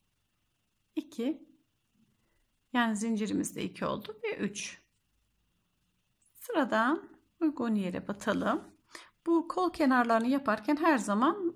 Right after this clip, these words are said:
modelimizin düz yüzünden çalışıyoruz. Bir, iki, üç. Başını doluyoruz. Aynı öndeki yaptığımız işlemin birebir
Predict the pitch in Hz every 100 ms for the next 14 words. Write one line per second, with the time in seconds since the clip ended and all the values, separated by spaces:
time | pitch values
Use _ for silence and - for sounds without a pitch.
0 | - - 269 214 190 202 202 403 392 320
1 | 208 196 196 190 175 185 - 180 - -
2 | - - - - _ _ _ _ _ _
3 | - - - - - - - _ - 285
4 | 294 294 - - 262 - 247 196 - -
5 | - - 226 226 254 - - - - -
6 | - 277 - 269 254 214 196 208 208 381
7 | - - - _ _ _ _ _ _ _
8 | _ _ _ _ _ _ _ - 370 330
9 | - 277 262 262 277 214 - 202 247 330
10 | - 277 - 202 196 269 302 302 240 214
11 | 254